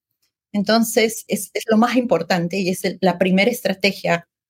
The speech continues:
que generalmente le digo a los padres para que empiecen a conocerse, porque de otra manera no vamos a poder enseñar a nuestros hijos si es que no comenzamos por nosotros mismos.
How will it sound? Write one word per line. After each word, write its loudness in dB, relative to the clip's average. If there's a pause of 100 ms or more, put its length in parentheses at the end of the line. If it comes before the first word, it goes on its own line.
que -4
generalmente 0
le 2
digo 0
a 0
los -12
padres -2
para -10
que -12
empiecen -4
a -4
conocerse, -8
porque -16 (540)
de 0
otra 2
manera -2 (460)
no 2
vamos 2
a 0
poder 2
enseñar -6 (360)
a 0
nuestros -4
hijos -4
si -2
es -6
que 0
no 0
comenzamos -2
por -16
nosotros -14
mismos. -14